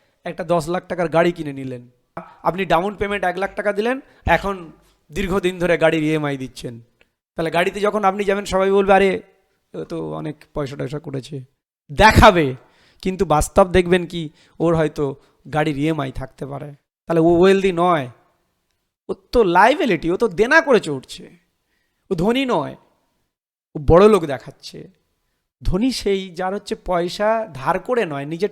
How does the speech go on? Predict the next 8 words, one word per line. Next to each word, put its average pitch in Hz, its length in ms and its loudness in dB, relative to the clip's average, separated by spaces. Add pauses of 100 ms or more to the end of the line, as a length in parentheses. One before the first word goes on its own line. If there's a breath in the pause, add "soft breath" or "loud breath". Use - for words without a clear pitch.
(100)
টাকায় 180 340 -4
করবে। 127 440 -14 (1300)
তাহলে 190 140 0
ওয়েলথ 226 340 4
ক্রিয়েশন 170 380 -6
করতে 160 300 -10
হবে 147 120 -2
গরমকালে, 139 580 -4